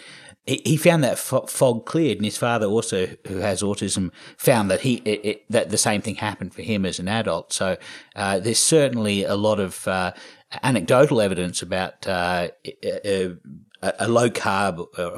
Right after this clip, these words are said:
a high fat approach, um, uh, helping, um, kids and adults with, uh,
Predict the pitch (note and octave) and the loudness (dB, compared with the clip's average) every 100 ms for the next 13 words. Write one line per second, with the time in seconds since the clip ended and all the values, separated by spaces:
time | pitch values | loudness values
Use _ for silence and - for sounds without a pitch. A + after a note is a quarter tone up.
0 | G2+ F2+ G2+ - G2 - E2 G#2 F#2 - | -4 0 -2 -2 -4 -6 -6 -2 -2 -2
1 | - F2+ F2 F2 - - - - F2+ F2 | -2 0 -2 -4 -8 -20 -18 -6 -2 0
2 | C3 A#2+ - F#2+ F2 - G2 F#2+ E2+ E2+ | 2 2 2 -2 -2 -8 -4 -2 -2 -4
3 | E2+ A#2 E2 F#2+ G2 F#2+ E2+ D#2+ - F#2 | -2 -4 0 0 0 0 -2 -4 -6 -8
4 | - - F2+ E2+ | -10 -6 -4 -4